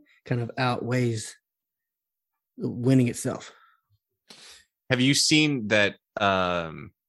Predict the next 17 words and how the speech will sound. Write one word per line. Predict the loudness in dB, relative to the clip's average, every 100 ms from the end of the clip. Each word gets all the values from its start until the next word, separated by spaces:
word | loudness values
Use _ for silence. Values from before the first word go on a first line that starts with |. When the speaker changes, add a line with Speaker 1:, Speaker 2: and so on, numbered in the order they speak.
| _ _ -4 4
Speaker 2:
Apple | 4 4 6 6
is | 4
also | 2 0 0 -4
capitalizing | 0 0 2 0 0 0 -2
on | -2
winning | -2 -2 -2
time | 0 2 0 -4
and | -6
has | -6 -6
come | -2 0
out | 0
with | 0 0
their | 2
own | 4 2
Magic | 2 0 -2
Johnson | 0 0 2
documentary? | 2 2 4 4 4